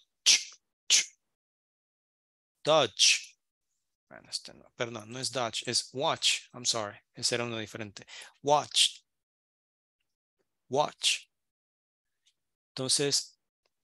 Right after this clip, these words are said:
entonces fíjese bien acá. Usted tiene que considerar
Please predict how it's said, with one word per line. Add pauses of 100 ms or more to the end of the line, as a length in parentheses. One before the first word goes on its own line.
(100)
entonces
fíjese
bien
acá. (360)
Usted
tiene
que
considerar